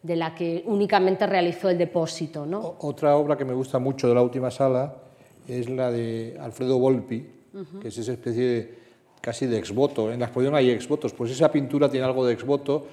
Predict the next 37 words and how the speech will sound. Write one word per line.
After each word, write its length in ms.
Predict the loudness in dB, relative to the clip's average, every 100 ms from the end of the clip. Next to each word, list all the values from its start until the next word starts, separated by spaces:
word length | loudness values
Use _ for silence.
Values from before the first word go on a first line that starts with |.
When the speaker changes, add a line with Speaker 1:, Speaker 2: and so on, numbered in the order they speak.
| -20 -20
Speaker 1:
Sí. 80 | -10
Speaker 2:
Alfredo 320 | -8 2 4
Volpi 320 | 6 4 4 4
era 100 | 4
un 80 | 2
pintor 440 | 0 0 0 2
de 100 | 0
esos 220 | 2 -2
italianos, 840 | -2 0 2 2 2 0 -4 -8 -18 -20 -20
mm, 760 | -18 -14 -14 -18 -20 -20 _ -8
de 140 | -4
origen 320 | -2 -2 -2
humilde, 680 | -2 0 0 2 2 0 -4 -16 -20 _
que 120 | -6
viven 280 | -2 0 0
en 80 | -2
el 80 | -4
barrio 320 | -2 0 0
de 80 | 2
Brás 420 | 4 4 4 2
y 40 |
en 60 | -4
otros 200 | 0 0
barrios 240 | 0 2
de 60 | 0
Sao 220 | 2 2
Paulo, 380 | 4 4 4 2 -6 -18 -20 _ _
y 100 | -6
que 460 | 2 4 4 0 -14 -18
se 320 | -4 -2 -2 0
agruparon 600 | 2 4 6 6 6 4
para 220 | 4 2
pintar 320 | -2 0 0
en 80 | 2
los 120 | -2
años 360 | -2 -2 -4 -2
treinta 540 | 2 2 2 0 -2